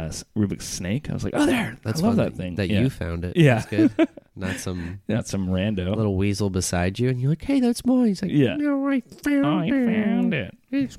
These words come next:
Speaker 2: mine."
Speaker 1: <laughs> And I punch his face.
Speaker 2: Yeah, that's right. Kids are awful.
Speaker 1: Mm-hmm.
Speaker 2: Um,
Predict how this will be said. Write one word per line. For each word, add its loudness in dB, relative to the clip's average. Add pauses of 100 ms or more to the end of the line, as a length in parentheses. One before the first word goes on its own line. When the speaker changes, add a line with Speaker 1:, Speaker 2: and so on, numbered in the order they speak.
Speaker 2:
mine." -4 (240)
Speaker 1:
<laughs> 0 (160)
And -18
I -20 (320)
punch -4
his -10
face. -6 (100)
Speaker 2:
Yeah, 0
that's -2
right. -2
Kids -2
are -8 (100)
awful. -2 (360)
Speaker 1:
Mm-hmm. -6 (440)
Speaker 2:
Um, 4